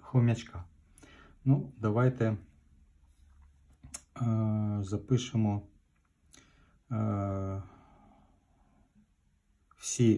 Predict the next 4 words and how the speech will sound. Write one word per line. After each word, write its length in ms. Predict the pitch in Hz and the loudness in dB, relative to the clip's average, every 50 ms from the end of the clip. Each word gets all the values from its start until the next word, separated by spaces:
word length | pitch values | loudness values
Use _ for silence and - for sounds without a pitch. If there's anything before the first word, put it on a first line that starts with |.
| - - | 2 -2
витрати, 680 | 104 98 104 104 98 - 127 123 131 - - 156 151 - - - - _ _ _ | 0 2 2 2 2 2 0 -2 -2 -2 -6 -8 -8 -10 -14 -20 -20 _ _ _
які 540 | - 107 107 104 - - 120 110 110 113 - - - _ _ _ _ _ _ _ _ _ _ _ _ _ _ _ _ _ - - | -2 -2 -2 0 0 2 4 4 4 2 0 -6 -14 _ _ _ _ _ _ _ _ _ _ _ _ _ _ _ _ _ -6 -2
роблять, 500 | 127 120 127 127 123 123 127 131 127 - - - _ _ _ | 0 2 2 2 2 2 2 2 0 -2 -6 -14 _ _ _
робить, 580 | 123 110 123 131 131 123 131 123 - - - | 2 6 6 6 8 8 6 4 4 -2 -10